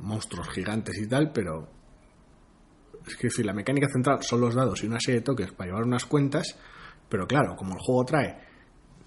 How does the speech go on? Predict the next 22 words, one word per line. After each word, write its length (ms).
recortables 960
de 80
monstruos 400
gigantes 480
que 120
poner 260
en 140
pies 160
de 120
plástico 560
para 220
por-, 160
tener 300
en 60
la 100
mesa 300
y 60
que 100
mole 240
un 80
montón 420
todo, 340